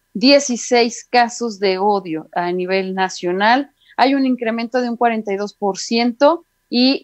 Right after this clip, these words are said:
de acuerdo a lo que han informado las propias, eh, organizaciones civiles, se tiene el asesinato de nueve activistas. Y aquí hablamos con, eh, este asunto de los crímenes de odio.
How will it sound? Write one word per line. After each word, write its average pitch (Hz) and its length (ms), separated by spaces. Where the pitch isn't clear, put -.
de 208 120
acuerdo 202 520
a 190 120
lo 185 200
que 208 100
han 214 160
informado 202 720
las 175 340
propias, 196 680
eh, 175 340
organizaciones 185 960
civiles, 247 600
se 233 200
tiene 262 520
el 240 140
asesinato 240 840
de 208 160
nueve 247 320
activistas. 214 1040
Y 226 40
aquí 220 180
hablamos 269 440
con, 247 380
eh, 185 240
este 185 260
asunto 196 540
de 202 420
los 180 400
crímenes 202 520
de 208 140
odio. 247 440